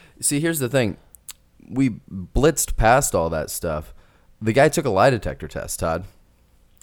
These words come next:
And every one of these things that I just told you, the lie detector detected no lie.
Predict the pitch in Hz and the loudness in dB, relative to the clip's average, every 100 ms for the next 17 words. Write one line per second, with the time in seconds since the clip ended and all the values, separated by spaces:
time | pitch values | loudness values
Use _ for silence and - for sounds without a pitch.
0 | - _ _ _ 107 107 120 135 170 160 | -20 _ _ _ -2 0 0 2 4 4
1 | 151 143 135 143 135 127 123 117 113 - | 2 0 0 0 0 2 2 2 0 -2
2 | 127 113 80 73 80 - - _ _ _ | -2 -2 -6 -8 -10 -18 -20 _ _ _
3 | _ _ _ _ _ 101 101 107 143 117 | _ _ _ _ _ 0 4 4 4 2
4 | 127 107 110 98 90 - - 87 87 117 | -2 0 0 0 0 -4 -16 -16 -2 -2
5 | 107 92 78 95 120 113 87 | 0 -4 -2 -2 0 0 -2